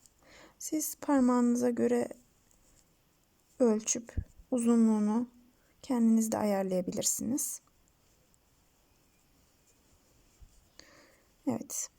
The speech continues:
Şöyle sekiz sıra örüp gelelim. Evet, parmağı sekiz sıra ördüm. Diğer tarafından da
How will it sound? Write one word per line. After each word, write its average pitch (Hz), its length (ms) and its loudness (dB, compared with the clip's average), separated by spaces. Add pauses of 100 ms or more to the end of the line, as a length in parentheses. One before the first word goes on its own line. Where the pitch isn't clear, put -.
(520)
Şöyle 226 380 -4
sekiz - 380 -6
sıra 220 460 -2
örüp 277 440 -2
gelelim. 226 360 0 (2000)
Evet, 240 420 0
parmağı 262 500 4
sekiz - 300 -2
sıra 233 300 2
ördüm. 220 680 4
Diğer 226 340 6
tarafından 220 840 2
da 214 220 4